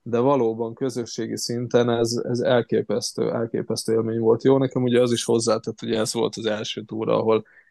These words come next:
négy napig egyszer se fájt a térdem, és ezeket a távokat, a szinteket a saját hátizsákommal, ö, megcsináltam, és, és ez, ez, ez még mondjuk tízszer följebb emelte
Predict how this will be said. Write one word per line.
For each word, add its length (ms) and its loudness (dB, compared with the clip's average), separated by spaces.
négy 260 0
napig 380 -4
egyszer 360 0
se 180 0
fájt 320 -2
a 80 0
térdem, 460 2
és 200 -4
ezeket 380 -6
a 60 -2
távokat, 600 2
a 40 -4
szinteket 680 -2
a 80 -14
saját 460 0
hátizsákommal, 1080 0
ö, 400 -2
megcsináltam, 1000 -2
és, 380 -2
és 260 -10
ez, 380 -4
ez, 300 4
ez 180 2
még 180 4
mondjuk 220 2
tízszer 400 2
följebb 400 0
emelte 480 -2